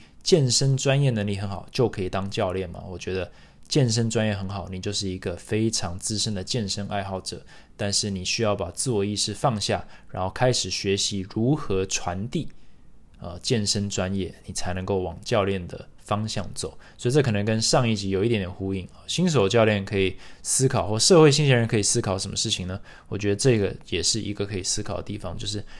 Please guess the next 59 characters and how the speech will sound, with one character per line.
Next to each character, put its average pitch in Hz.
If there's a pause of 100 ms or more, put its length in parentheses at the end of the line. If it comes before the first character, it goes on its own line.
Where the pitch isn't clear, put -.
你 113
的 101
自 123
我 101
意 113
识 98
在 101
哪 87
里， 87 (280)
你 107
的 98
专 131
业 139
翻 127
译 127
能 95
力 95
在 98
哪 90
里， - (240)
这 -
两 104
件 107
事 107
情 98
你 92
把 90
它 90
综 110
合 95
在 95
一 98
起， - (280)
其 -
实 101 (100)
很 -
多 101
事 107
情 101
都 95
是 95 (300)
一 127
体 - (320)
两 85
面， 98 (160)
或 110
者 -
是 - (220)
都 95
是， 90
呃， - (880)
呃， -
叫 101
什 101
么， 90
同 131
理 117
可 -
证。 -